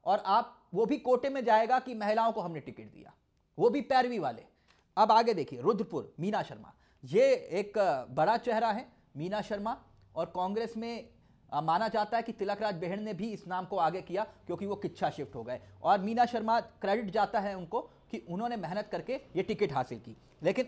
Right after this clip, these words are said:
अब मैं बीजेपी का जिक्र करता हूं, सोमेश्वर, कोटद्वार, केदारनाथ, देहरादून कैंट, खानपुर, यमकेश्वर, पिथौरागढ़ और नैनीताल। कैसे? सोमेश्वर में रेखा आर्य जो पहले से ही चेहरा थी भाजपा का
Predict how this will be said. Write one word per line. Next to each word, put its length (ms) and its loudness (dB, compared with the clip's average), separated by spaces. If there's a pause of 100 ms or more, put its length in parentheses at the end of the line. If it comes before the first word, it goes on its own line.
अब 100 10
मैं 220 2
बीजेपी 360 0
का 100 0
जिक्र 220 -4
करता 280 -10
हूं, 80 -12 (340)
सोमेश्वर, 580 2
कोटद्वार, 540 4
केदारनाथ, 680 4
देहरादून 460 2
कैंट, 280 0
खानपुर, 540 0
यमकेश्वर, 680 2 (500)
पिथौरागढ़ 500 4
और 200 -4
नैनीताल। 400 -4 (480)
कैसे? 320 2 (400)
सोमेश्वर 520 0
में 280 -2 (300)
रेखा 280 0
आर्य 240 6 (200)
जो 160 0
पहले 320 0
से 160 -2
ही 200 -2 (460)
चेहरा 280 4
थी 200 -8 (320)
भाजपा 400 0
का 140 0